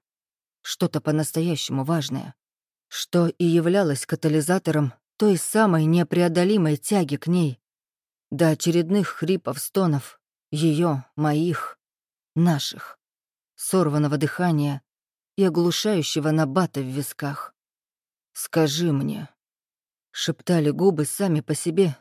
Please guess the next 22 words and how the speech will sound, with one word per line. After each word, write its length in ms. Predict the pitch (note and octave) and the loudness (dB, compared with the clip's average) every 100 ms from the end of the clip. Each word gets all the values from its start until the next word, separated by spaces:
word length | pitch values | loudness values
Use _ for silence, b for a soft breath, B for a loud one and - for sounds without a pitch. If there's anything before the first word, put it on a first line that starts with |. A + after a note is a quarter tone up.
| - | -6
пока 180 | E3 | -2
я 180 | F3 F#3+ | 0 0
сильнее 460 | - E3+ F3+ G3+ D3+ | -2 -2 0 2 0
вжимался 560 | C#3 E3 F3+ E3+ - | 0 0 0 0 -2
меж 280 | D#3 E3 - | -2 -2 -2
её 220 | E3 E3 | 0 0
бёдер, 460 | D#3+ F#3+ F3 D3+ C3 _ _ - | 0 2 0 0 -6 _ _ -6
обхвативших 800 | F3 - F3 F3 G#3+ - D#3 - | -6 -4 -4 -2 -4 -4 -4 -2
мою 220 | D#3+ D#3 | 0 0
талию, 520 | - G3+ F3 D#3 C#3+ - b b b | 0 0 2 0 -2 -6 b b b
когда 260 | F#3+ D#3+ | -2 2
я 180 | F3 G3+ | 2 2
усадил 400 | D#3+ - E3+ G#3+ | 2 0 0 2
её 200 | F3 D#3 | 2 2
прямо 320 | D3+ G#3 F#3+ | 2 2 2
на 120 | D3+ D3+ | 2 2
обеденный 460 | C#3+ E3+ D3+ D#3+ | 2 2 2 -2
стол. 380 | D#3+ - D#3 B2+ - _ _ _ _ _ _ _ _ _ | -2 -2 -2 -4 -10 _ _ _ _ _ _ _ _ _
«Скажи», 800 | - - D#3 D3 D3 E3+ D3 D3 _ _ _ _ _ _ _ | -12 -2 0 0 -2 -4 -4 -10 _ _ _ _ _ _ _
о 120 | D#3+ | -4
чём 340 | D3+ - F#3+ C#3+ | -4 -2 0 0
просил 540 | C#3+ C#3+ - F#3+ C#3 | -2 -2 0 0 0